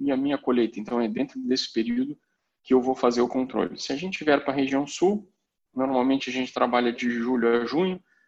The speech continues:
Se a gente vai subindo pro centro-oeste, a gente trabalha de setembro a agosto. Vai subindo mais pro norte, a gente trabalha de outubro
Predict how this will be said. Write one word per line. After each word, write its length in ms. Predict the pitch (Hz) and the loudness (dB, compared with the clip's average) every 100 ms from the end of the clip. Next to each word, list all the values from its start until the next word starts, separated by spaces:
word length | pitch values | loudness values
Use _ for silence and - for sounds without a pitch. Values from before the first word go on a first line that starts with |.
| _ | _
Se 140 | - | -2
a 40 | 123 | 0
gente 260 | 139 139 | 2 0
vai 140 | 131 131 | 2 0
subindo 480 | 131 127 123 127 123 | 0 -2 2 2 0
pro 180 | - | -4
centro-oeste, 840 | 120 123 120 123 123 160 160 - 123 | -4 -4 -4 2 4 4 2 0 -4
a 20 | |
gente 300 | 123 123 - | -4 -4 -4
trabalha 420 | 127 117 120 117 | -2 2 4 4
de 140 | 117 - | 0 -6
setembro 580 | - 113 - 117 113 | -6 -8 -4 -4 -2
a 140 | 104 107 | -2 -2
agosto. 500 | 107 147 170 - - _ _ _ _ - _ | 0 2 2 -2 -18 _ _ _ _ -20 _
Vai 140 | 120 123 | 0 0
subindo 360 | - 120 135 | 2 2 4
mais 220 | 123 127 | 4 4
pro 160 | 135 127 | 2 0
norte, 340 | 120 143 143 | 4 4 4
a 40 | 123 | -4
gente 240 | 127 127 | -6 -6
trabalha 360 | 120 117 123 117 | -4 0 0 0
de 140 | 120 | -2
outubro 480 | 117 113 127 127 131 | -4 -4 -4 -4 -4